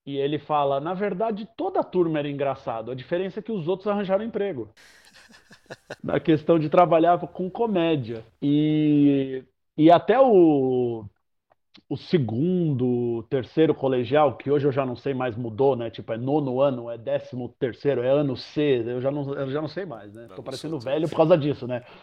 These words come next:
Speaker 1: A questão dos anos dos colégios mudou e eu ainda fico usando, é, é que nem a avó, quando, ah, quando fala assim, "Você tá estudando lá no externato?"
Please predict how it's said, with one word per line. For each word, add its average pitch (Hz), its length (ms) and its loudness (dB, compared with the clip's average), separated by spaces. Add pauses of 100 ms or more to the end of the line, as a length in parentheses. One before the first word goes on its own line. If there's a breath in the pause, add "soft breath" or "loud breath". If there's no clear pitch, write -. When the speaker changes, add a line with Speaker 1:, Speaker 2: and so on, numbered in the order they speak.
(260 loud breath)
Speaker 1:
A 127 80 -6
questão 147 400 2
dos 143 240 -2
anos 143 380 2
dos 123 240 -8
colégios 135 480 2
mudou 143 520 4
e 160 100 6
eu 160 100 6
ainda 156 240 2
fico 151 220 -6
usando, 143 460 2 (440 loud breath)
é, 123 320 -8
é 131 40 -12
que 160 120 -6
nem 180 100 -4
a 202 80 4
avó, 156 360 6
quando, 139 420 -2
ah, 127 380 -4
quando 139 180 -6
fala 147 160 2
assim, 139 240 -8
"Você 226 320 -4
tá 415 120 -6
estudando 190 440 2
lá 170 140 6
no 147 120 -2
externato?" 147 1040 -4